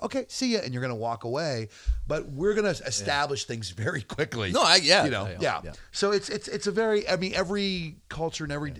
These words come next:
Speaker 1: area in the, you know, in the, in the country has got their own, you know, goods and bads and, and difference, you know, and so it's just kind of embracing each one.
Speaker 2: All right, Andrew, we had a great time, man.
Speaker 1: Yeah,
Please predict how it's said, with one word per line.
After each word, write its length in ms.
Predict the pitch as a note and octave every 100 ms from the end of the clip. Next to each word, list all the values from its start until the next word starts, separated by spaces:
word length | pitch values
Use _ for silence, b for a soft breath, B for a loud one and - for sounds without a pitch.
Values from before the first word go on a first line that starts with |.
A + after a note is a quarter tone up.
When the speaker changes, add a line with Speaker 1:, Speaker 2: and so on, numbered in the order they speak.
| C3
Speaker 1:
area 480 | C#3+ C#3+ C#3 C3+ B2+
in 280 | B2 B2 A#2+
the, 320 | A#2+ A#2 A#2+
you 120 | A#2+
know, 180 | A#2 A2+
in 100 | A#2+
the, 120 | A#2+ A#2+
in 80 |
the 60 | A2+
country 360 | B2+ C#3 - G#2+
has 140 | G2
got 160 | G#2+ G#2
their 160 | G2+
own, 440 | A#2 A#2 A#2 A2+ G#2 b b b -
you 100 | A#2+
know, 120 | A2+
goods 340 | G2+ A#2+ B2 A#2
and 120 | G#2
bads 420 | F#2 F#2+ B2 B2
and, 140 | A2 -
and 240 | A2 F#2
difference, 580 | A#2+ A#2+ G2+ - - -
you 140 | A2+ G#2+
know, 240 | G#2 A#2+
and 220 | G#2 G2
so 220 | - G#2
it's 120 | G2 G#2
just 160 | G#2
kind 140 | A#2 A2
of 60 |
embracing 460 | G#2 G2 G2 G2+ G#2+
each 160 | G#2
one. 240 | G2+ B2 - _ _ b b b b b -
Speaker 2:
All 80 | G#2+
right, 120 | A#2+
Andrew, 560 | A#2 A#2 A#2 A2+ C3+ C#3+
we 160 | G#2
had 140 | C3 D#3+
a 40 |
great 200 | G#2+ B2+
time, 260 | - C3 D#3
man. 240 | A2 C#3+ D3+
Speaker 1:
Yeah, 340 | F#3 D#4+ E4+